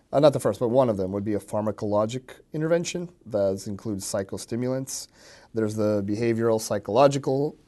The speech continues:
uh, which is like the psychosocial support. Um, and then exercise, which I know is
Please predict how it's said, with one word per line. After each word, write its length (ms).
uh, 240
which 180
is 100
like 120
the 80
psychosocial 760
support. 480
Um, 280
and 120
then 100
exercise, 640
which 160
I 40
know 140
is 180